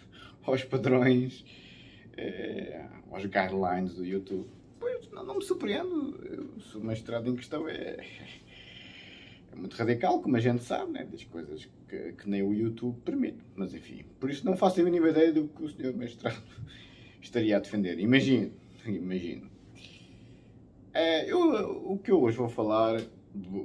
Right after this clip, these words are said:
apraz mais dizer, será mais sobre a política internacional, sobre, eh, o, a, a recente eleição do, de um senhor ultraconservador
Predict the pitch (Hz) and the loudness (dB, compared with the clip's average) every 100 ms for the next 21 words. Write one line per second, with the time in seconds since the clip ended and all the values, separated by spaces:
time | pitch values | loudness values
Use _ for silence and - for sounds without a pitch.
0 | 98 98 120 110 104 95 92 90 95 104 | -4 2 4 4 2 -2 -2 -2 -2 2
1 | 104 95 78 76 - - 104 98 95 95 | 2 0 -4 -10 -12 -10 -2 0 0 0
2 | 95 - - - - 104 95 95 - 101 | -2 -4 -12 -14 -8 -6 -4 -4 -6 -8
3 | 90 85 90 90 90 87 - - - - | -10 -10 -10 -4 -4 -4 -8 -20 -20 -20
4 | - - - - - - - - 113 107 | -20 -20 -20 -20 -20 -20 -14 -4 -2 -2
5 | 90 90 78 82 120 95 95 104 - - | -2 -6 -6 -8 -10 -12 -8 -8 -8 -16
6 | - - - 95 - 98 - - 120 107 | -18 -20 -10 -8 -8 -10 -10 -6 -4 -4
7 | 101 101 101 104 95 90 85 78 73 87 | -2 -2 -2 -2 -4 -4 -8 -10 -12 -14
8 | - 95 92 113 110 101 95 92 90 87 | -10 -8 -4 -4 -4 -6 -8 -12 -12 -8
9 | 82 78 | -8 -8